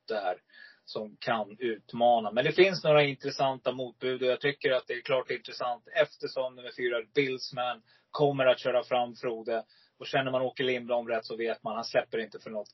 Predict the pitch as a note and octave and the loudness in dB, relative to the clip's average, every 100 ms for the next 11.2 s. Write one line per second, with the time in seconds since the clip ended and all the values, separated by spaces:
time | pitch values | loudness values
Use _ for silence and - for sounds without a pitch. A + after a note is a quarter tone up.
0 | _ A#2 G#2 G2 G#2 A2 A#2+ A2+ - - | _ -4 -4 -6 -4 2 2 2 -6 -6
1 | A#2 A2+ A#2+ G#2+ G#2 G#2+ G#2 G2+ G#2 F#2+ | -6 -2 0 0 -2 -6 -8 -6 -8 -6
2 | - G2 G#2+ G#2+ G#2 F2+ - - C3 B2 | -8 -6 -8 -8 -6 -8 -10 -12 -2 6
3 | B2+ B2 A#2+ A2+ A#2 A2+ _ A2 - - | 8 10 8 8 4 -2 _ -6 -6 -8
4 | - C3 - - G#2 A#2+ G#2+ - - - | 0 0 0 -4 -4 -4 -10 -12 -14 -2
5 | - F2+ - - - - B2 - D3 C3+ | 0 -2 -12 -20 -20 -12 -10 2 2 4
6 | B2+ - F3 F3+ E3+ D#3+ D#3 D#3 D3+ D#3 | 0 2 6 6 6 4 2 2 2 0
7 | - _ _ _ _ B2+ B2 _ C3+ C3 | -4 _ _ _ _ -10 -10 _ -2 0
8 | C3 B2+ B2+ C3+ _ - C3 C3 B2+ C3+ | 2 0 -6 -12 _ -8 -4 -4 -2 -4
9 | C3 B2 B2+ B2 C3 - A#2+ A#2 B2+ A#2 | -4 -4 -4 -6 -16 -10 -10 -8 -6 -6
10 | A2+ A2 G#2+ G#2+ _ G2 - - B2 G#2+ | -4 -6 -6 -10 _ -14 -12 -4 -2 -2
11 | G#2+ C3+ | -2 -4